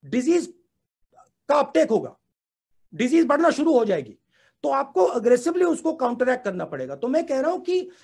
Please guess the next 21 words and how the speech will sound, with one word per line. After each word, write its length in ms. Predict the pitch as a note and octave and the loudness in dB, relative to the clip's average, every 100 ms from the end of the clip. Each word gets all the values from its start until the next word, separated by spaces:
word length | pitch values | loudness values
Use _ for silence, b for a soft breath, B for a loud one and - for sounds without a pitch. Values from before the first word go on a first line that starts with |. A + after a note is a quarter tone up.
| B _ | B _
ये 340 | B3 E4+ - _ _ _ _ _ _ _ _ _ _ _ | -2 -2 -2 _ _ _ _ _ _ _ _ _ _ _
डिलेड 600 | C3 C3 C4+ E4+ - F#4 E4 | -14 -2 2 6 6 6 4
एक्शन 300 | C4+ - C4+ | 2 -2 0
नहीं 120 | A3+ | 0
होना 180 | F3+ D3+ | -2 -6
चाहिए, 240 | A#2 G2+ _ _ _ _ _ _ _ _ _ _ A3+ | -10 -18 _ _ _ _ _ _ _ _ _ _ -2
ये 120 | D#4+ | 0
इमीडिएट 440 | D#4 D#4+ F#4 F#4 | 2 4 4 2
एक्शन 280 | C#4+ - C4+ | 0 -4 -4
होना 180 | A3+ G3+ | -2 -2
चाहिए। 280 | E3 D#3 E3+ | -2 -4 -4
मुझे 240 | B3+ D#4+ | -2 -2
काफी 300 | D4+ C4 F#4 | -2 0 0
दुख 180 | F4 - | 0 2
हो 80 | B3 | 2
रहा 100 | B3+ | 2
है 80 | |
कि 380 | C#4+ E4 E4 - _ _ _ _ - | 0 -2 -4 -6 _ _ _ _ -4
आज 300 | B3 D4+ - | -2 -2 -2
तक 320 | D#4+ - - _ _ _ _ - | -2 -2 -6 _ _ _ _ -12
जो 420 | F#3+ D4+ D4 - | -2 0 0 -6